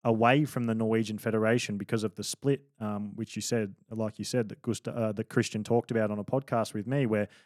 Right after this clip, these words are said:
the three of you as a team decided to, to stay away from the Norwegian, uh,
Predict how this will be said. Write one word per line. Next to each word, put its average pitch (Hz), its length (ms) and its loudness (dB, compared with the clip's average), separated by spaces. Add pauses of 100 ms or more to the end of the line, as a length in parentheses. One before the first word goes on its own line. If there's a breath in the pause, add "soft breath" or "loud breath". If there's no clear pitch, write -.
(100)
the 120 80 -2
three 127 320 4
of 107 80 -2
you 123 200 4
as 107 120 0
a 104 40 -6
team 120 480 -2 (300)
decided 113 520 0
to, 110 280 0
to - 140 -10
stay 113 320 0
away 110 340 2
from 117 240 -4
the 113 100 0
Norwegian, 113 640 0
uh, 110 380 -4